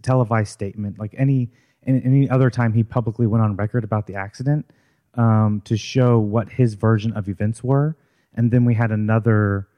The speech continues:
chapter after that, which was everybody else's sort of, um, account of what happened that night.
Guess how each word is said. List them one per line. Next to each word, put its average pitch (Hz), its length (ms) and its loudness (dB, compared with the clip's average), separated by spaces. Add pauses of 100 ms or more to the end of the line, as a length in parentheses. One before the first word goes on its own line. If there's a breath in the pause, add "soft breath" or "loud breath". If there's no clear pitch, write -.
(200)
chapter 101 500 -4
after 104 280 -8
that, 104 400 -4
which 101 200 -8
was 98 640 -2 (580)
everybody 101 480 -4
else's 92 420 -12
sort 90 280 -12
of, 85 140 -12 (520)
um, 87 300 -18
account 92 540 -20
of 90 260 -14
what 90 140 -18
happened 85 340 -18
that 85 180 -20
night. 82 260 -20